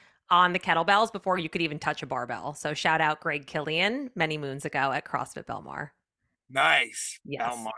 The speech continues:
Speaker 2: Jersey.
Speaker 1: Um, okay, three more questions, and then you can tell everybody how they can sign up for your challenge, where they can follow you, how to listen to your podcast, all the things. Okay. So what is either the last, uh,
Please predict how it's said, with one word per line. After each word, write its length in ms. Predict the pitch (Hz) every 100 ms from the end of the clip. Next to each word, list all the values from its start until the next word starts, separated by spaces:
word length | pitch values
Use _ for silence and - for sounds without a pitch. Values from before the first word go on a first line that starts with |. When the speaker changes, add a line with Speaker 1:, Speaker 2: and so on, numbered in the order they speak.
| 113 -
Speaker 2:
Jersey. 440 | 120 120 110 120
Speaker 1:
Um, 460 | 143 143 135 135 135 180
okay, 240 | 196 226
three 200 | 214 285
more 220 | 311 359
questions, 560 | 359 269 - - 240 240
and 100 | 214
then 100 | 220
you 80 | 226
can 140 | 240
tell 160 | 262 208
everybody 500 | 202 214 220 214 208
how 140 | 202
they 120 | 185
can 140 | 180 185
sign 200 | 180 165
up 100 | 160
for 60 | 147
your 100 | 160
challenge, 420 | - 247 233 214
where 100 | 190
they 100 | 175
can 120 | 180
follow 240 | 196 196 196
you, 180 | 185
how 120 | 175 156
to 80 |
listen 220 | 151 151 160
to 60 |
your 120 | 180
podcast, 500 | 180 165 160 151 151
all 140 | 156 143
the 100 | 143
things. 340 | - - - -
Okay. 300 | 139 160 - - _ _ _ - - _
So 140 | - 233
what 140 | 269
is 120 | 302
either 160 | 294 254
the 100 | 226
last, 540 | 202 208 214 - -
uh, 320 | 190 180 165